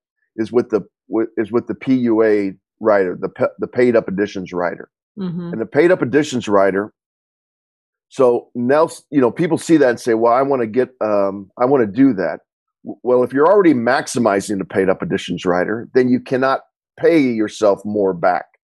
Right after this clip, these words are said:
Speaker 2: Right.
Speaker 1: But that's, but that's okay because you're maximizing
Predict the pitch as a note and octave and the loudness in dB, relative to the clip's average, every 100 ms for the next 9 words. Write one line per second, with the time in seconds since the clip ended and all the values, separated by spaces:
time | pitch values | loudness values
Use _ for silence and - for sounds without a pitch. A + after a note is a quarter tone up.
0 | _ _ _ - F#3 D#3 A#2+ - - - | _ _ _ -10 -4 0 0 -2 -8 -4
1 | A2 A#2+ A#2 - A2+ - G#3 C3 G2 A2+ | 0 2 2 2 -2 4 4 4 0 -2
2 | G#2 A2+ G#2+ A2+ A#2+ - C3+ G#2 F#2+ G2 | 0 -2 0 0 -2 -4 -2 0 -2 -4
3 | A2 A#2+ | -8 -10